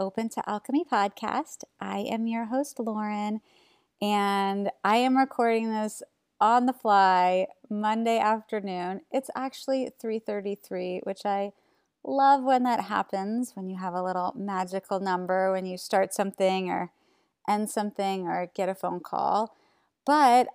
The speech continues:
I have had some things on my mind of late, and so I just wanted to pop in for a quick solo cast because one of the amazing things that happens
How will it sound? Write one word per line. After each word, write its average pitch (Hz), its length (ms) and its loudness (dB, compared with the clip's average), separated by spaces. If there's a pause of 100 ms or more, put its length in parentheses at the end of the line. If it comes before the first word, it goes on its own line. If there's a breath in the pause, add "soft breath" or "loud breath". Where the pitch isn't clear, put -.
I 247 680 2
have 240 200 -6
had 196 260 -4
some 320 200 -4
things 285 380 -2
on 214 240 -6
my 220 160 -6
mind 208 600 -4
of 202 160 -4
late, 175 560 -2
and 190 180 -6
so 180 220 -4
I 180 140 -2
just 175 280 -10
wanted 180 480 -8 (140)
to 175 220 -4 (540 loud breath)
pop 285 380 -2
in 233 400 -2
for 196 540 -2
a - 80 -2
quick - 340 -6
solo 208 400 0
cast 175 680 -2
because 175 640 -2 (640)
one 240 300 2
of 233 400 2 (100)
the 220 120 -2
amazing 208 460 -4
things 185 420 -6
that 180 140 -4
happens 175 760 -4